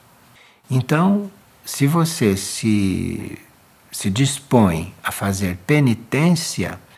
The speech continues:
você está equilibrando a desordem geral.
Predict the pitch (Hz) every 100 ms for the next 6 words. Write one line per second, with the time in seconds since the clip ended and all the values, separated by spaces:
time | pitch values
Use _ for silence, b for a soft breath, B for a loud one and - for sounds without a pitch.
0 | b - 123 - 175 165 120 113 110 156
1 | 165 143 123 151 185 202 208 208 - 120
2 | 135 110 131 151 165 135 113 113 127 107
3 | 110